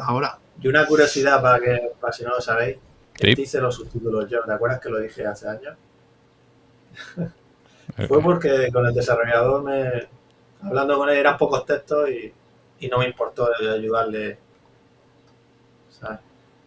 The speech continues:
Speaker 3: O sea, que, que los subtítulos son tuyos.
Speaker 2: Sí.
Speaker 3: Toma ya.
Speaker 2: Si hay fallos, si hay fallos, lo siento.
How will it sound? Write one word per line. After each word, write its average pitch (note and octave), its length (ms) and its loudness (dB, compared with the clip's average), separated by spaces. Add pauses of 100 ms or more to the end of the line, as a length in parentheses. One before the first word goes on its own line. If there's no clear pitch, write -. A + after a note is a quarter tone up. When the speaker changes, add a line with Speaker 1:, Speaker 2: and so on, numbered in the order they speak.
Speaker 3:
O - 80 2
sea, A2+ 140 8 (100)
que, G#2 60 -8
que G2 180 4
los F#2+ 160 4
subtítulos C3 400 4
son B2 100 8
tuyos. C#3 380 6 (680)
Speaker 2:
Sí. - 220 -2 (1500)
Speaker 3:
Toma F#2 240 6
ya. F#2+ 180 6
Speaker 2:
Si - 100 -2
hay C3 120 4
fallos, C#3 520 4
si C3+ 60 -2
hay C3 60 -2
fallos, C3+ 640 0
lo A2+ 100 -2
siento. B2+ 360 -8